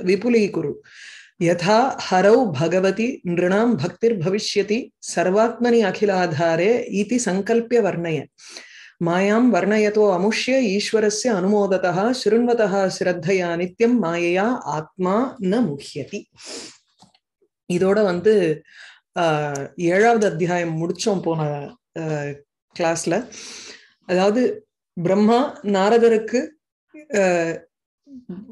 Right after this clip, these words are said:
ஈஸ்வர ஸ்வரூபம் என்ன, ஈஸ்வரனுடைய அவதாரங்கள் என்ன, அந்த ஈஸ்வரனுடைய அவதாரங்கள் வந்து பலவிதம் பல காரியங்கள் அவர் பண்ணா கூட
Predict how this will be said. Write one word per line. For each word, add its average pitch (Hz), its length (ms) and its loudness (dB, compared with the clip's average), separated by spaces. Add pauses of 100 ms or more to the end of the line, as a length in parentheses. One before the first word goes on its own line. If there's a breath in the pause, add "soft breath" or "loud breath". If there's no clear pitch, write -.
ஈஸ்வர 247 400 4
ஸ்வரூபம் 233 560 2
என்ன, 196 520 0
ஈஸ்வரனுடைய 233 640 2
அவதாரங்கள் 220 720 2
என்ன, 175 500 -2 (180)
அந்த 220 320 4
ஈஸ்வரனுடைய 254 840 2
அவதாரங்கள் 240 840 2
வந்து 226 340 2
பலவிதம் 214 560 0
பல 208 220 0
காரியங்கள் 233 640 0
அவர் 190 220 -2
பண்ணா 202 320 0
கூட 208 420 -2